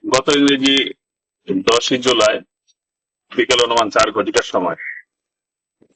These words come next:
পিকআপ ড্রাইভার রাজীবকে কতিপয় দুষ্কৃতিকারী ভোলতা বাস স্ট্যান্ড এলাকা থেকে সুকৌশলে অপহরণ করে নিয়ে যায় এবং তাকে আটক করে তার পরিবারের নিকট থেকে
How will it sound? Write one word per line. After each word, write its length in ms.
পিকআপ 280
ড্রাইভার 400
রাজীবকে 560
কতিপয় 480
দুষ্কৃতিকারী 760
ভোলতা 300
বাস 160
স্ট্যান্ড 260
এলাকা 300
থেকে 260
সুকৌশলে 580
অপহরণ 440
করে 220
নিয়ে 240
যায় 220
এবং 180
তাকে 260
আটক 340
করে 200
তার 180
পরিবারের 460
নিকট 340
থেকে 220